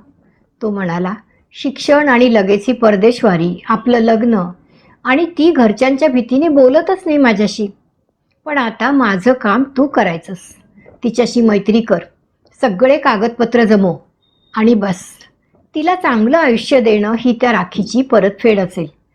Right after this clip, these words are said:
हे सगळं डोक्यात होतं ऋतूच्या. डोहाळे जेवण अगदी दणक्यात झालं. तसं गावातलं श्रीमंत घर, पण त्या वहिनीला मात्र गरिबीने तिचा पिच्छा सोडला नव्हता. तिच्या अंगावर साड्यासुद्धा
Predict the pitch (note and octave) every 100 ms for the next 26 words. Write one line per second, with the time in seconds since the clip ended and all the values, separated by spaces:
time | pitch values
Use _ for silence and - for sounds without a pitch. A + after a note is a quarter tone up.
0 | _ _ A#3+ A#3+ B3+ F#3+ - D4 D#4+ A#3
1 | - B3+ C4 A#3 C4 B3+ - F3 F#3+ D#3
2 | - - _ _ _ _ _ - - C#4+
3 | B3+ D#4 F4 C4+ B3+ C#4 D#4 F3 F#3 A#3+
4 | D#4 C4 F#3 A#3 A#3 G3 F3 E3 - _
5 | _ _ _ _ G#3+ G#3 C4 B3+ G#3+ F#3+
6 | A3 A3 C4+ C4 A#3+ G#3 B3 C4 C#4 C4
7 | F#3 - _ _ _ _ _ - G4 F#4+
8 | C4+ D4 G#4+ E4+ B3+ C4 C#4+ C#4 A3 -
9 | A#3 C#4 A#3+ A3 C#4 B3+ G#3 C#4 B3+ B3
10 | C#4 A#3 - C4+ C#4+ B3 F#3 B3+ F#4 C4+
11 | - - _ _ _ _ _ _ - D#4
12 | - F#4 C4+ B3 B3+ C#4+ C#4 B3+ G3 A#3+
13 | B3 G#3+ F3+ A#3 G#3